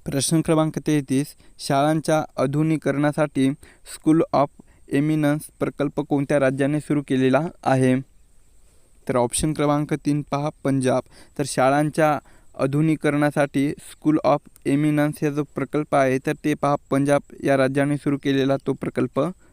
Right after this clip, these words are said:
आहे. प्रश्न क्रमांक चौतीस, अभ्युदय ही योजना जी मोफत स्पर्धा परीक्षा कोचिंग देते,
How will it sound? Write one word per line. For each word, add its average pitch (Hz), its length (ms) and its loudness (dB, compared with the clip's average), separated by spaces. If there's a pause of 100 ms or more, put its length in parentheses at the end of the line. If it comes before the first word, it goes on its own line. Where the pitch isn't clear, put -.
(140)
आहे. 123 320 0 (1900)
प्रश्न 131 360 0
क्रमांक 147 380 0
चौतीस, 143 500 -2 (280)
अभ्युदय 151 500 2
ही 147 240 0
योजना 143 420 2 (440)
जी 147 160 2
मोफत 143 580 0
स्पर्धा 139 360 2
परीक्षा 143 380 -2
कोचिंग 143 420 -2
देते, 139 380 -2